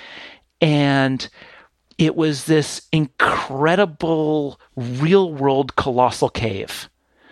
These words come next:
where all of these twisty little passages were just there to be explored. And what I wanted to do was explore them and share that.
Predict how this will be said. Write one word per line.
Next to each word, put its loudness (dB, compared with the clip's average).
where 0
all 2
of 2
these 0
twisty 0
little 0
passages -2
were 2
just -2
there 4
to 0
be 0
explored. 0
And 2
what 2
I 6
wanted 0
to -4
do 0
was 2
explore 0
them 2
and 2
share -2
that. -8